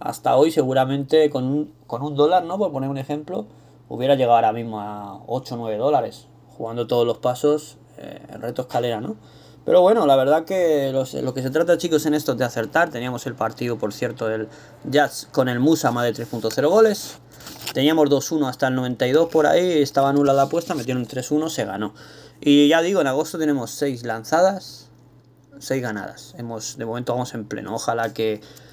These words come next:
que sigamos así. No sé si en la noche llevaremos algo o no, ¿vale? Porque la Libertadores que queda esta noche y la Sudamericana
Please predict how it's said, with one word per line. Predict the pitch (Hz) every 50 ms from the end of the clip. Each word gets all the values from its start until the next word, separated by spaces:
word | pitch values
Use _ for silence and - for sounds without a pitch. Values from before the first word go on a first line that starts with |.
| - - - _ -
que | - 135
sigamos | 123 - 135 127 131 127 131 127 120
así. | 120 - - 131 123
No | 120 135 139
sé | 135 - 160
si | - 165
en | 151 139
la | 131 135
noche | 139 147 147 - - 156 151 147 131 127 123 113 107 - - - - - _ _ _ _ _ _ _ _ - - -
llevaremos | - 113 110 110 117 123 120 110 - -
algo | 143 151 160 156 160 160 156 -
o | - 110 104
no, | 110 107 - - - - - - - - - - -
¿vale? | - 117 120 135 147
Porque | 139 135 123 127 120
la | 110
Libertadores | 117 123 147 170 - - - 175 175 180 180 175 175 175 -
que | - 156
queda | 165 165 165
esta | 156 - 160
noche | 156 160 156 - 156
y | 147
la | 143 139
Sudamericana | 139 - 151 139 135 135 139 - 143 143 147 151 -